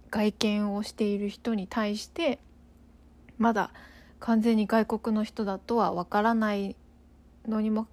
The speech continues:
かわらず、こう、「日本語上手ですね」っていうふうに褒める言葉ですね。で、これって一見、あの、褒め言葉にも聞こえるんですけど、実はそうではなくて、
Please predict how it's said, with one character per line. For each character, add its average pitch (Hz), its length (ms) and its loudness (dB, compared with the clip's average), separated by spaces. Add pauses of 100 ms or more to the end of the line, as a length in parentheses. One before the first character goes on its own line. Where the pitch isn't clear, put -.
か 277 60 0
わ 277 60 2
ら 277 140 2
ず、 294 340 4 (680)
こ 175 360 -6
う、 196 40 -8
「日 185 80 -4
本 208 200 0
語 202 120 -2
上 208 180 0
手 214 120 -2
で 208 140 -2
す - 120 -12
ね」 185 200 -4
っ - 20 -6 (200)
て 170 140 -4
い 165 120 -4
う 170 40 -8
ふ 208 60 -8
う 170 60 -6
に - 240 -8 (360)
褒 202 140 -4
め 233 160 8
る 208 200 0
言 190 220 -6
葉 220 260 4 (1500)
で 190 100 -10
す - 120 -14
ね。 214 240 -2 (540)
で、 190 140 -2
こ - 160 -2
れ 269 100 6
っ 285 40 2
て 285 180 -2
一 240 200 -4 (100)
見、 247 560 4 (720)
あ 185 180 -4
の、 175 240 -6
褒 233 120 -4
め 214 140 2
言 254 360 0
葉 185 100 0
に 180 140 -6
も 175 160 -8
聞 - 140 -18
こ 185 180 -2
え 180 60 0
る 180 120 -2
ん 175 80 -6
で - 80 -6
す - 120 -16
け - 160 -8
ど、 214 420 6 (580)
実 220 260 -6
は 202 100 0
そ 214 220 0
う 202 60 0
で 180 120 -4
は 170 160 -6
な 180 140 -4
く - 120 -14
て、 254 440 4